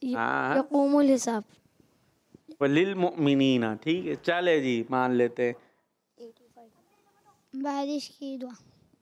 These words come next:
Speaker 1: बताएं।
Speaker 3: अल्लाहुम्मा सुकियन नाफिया।
Speaker 1: जबरदस्त जी।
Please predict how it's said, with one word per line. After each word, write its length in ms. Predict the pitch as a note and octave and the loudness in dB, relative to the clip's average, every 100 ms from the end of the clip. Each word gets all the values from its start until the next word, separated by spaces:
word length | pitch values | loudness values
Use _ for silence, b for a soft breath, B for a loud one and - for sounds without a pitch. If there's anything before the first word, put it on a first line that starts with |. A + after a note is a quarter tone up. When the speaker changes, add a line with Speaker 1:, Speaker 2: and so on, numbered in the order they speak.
| _ _ | _ _
Speaker 1:
बताएं। 320 | A2+ B2 C3+ C#3+ _ _ | -4 -2 -2 -8 _ _
Speaker 3:
अल्लाहुम्मा 560 | C#4+ C#4+ C#4+ C#4+ C#4 C#4 | -2 0 0 0 0 -2
सुकियन 440 | - C4+ - C4+ | -4 -8 -4 -2
नाफिया। 440 | C4 B3+ A#3+ - B3 | -2 -2 -6 -10 -12
Speaker 1:
जबरदस्त 1040 | G#3 _ _ _ _ G#2+ A#2 A#2+ C3+ C3+ | -14 _ _ _ _ _ -4 -2 -2 -2
जी। 300 | D3 G3+ F3+ | 2 4 4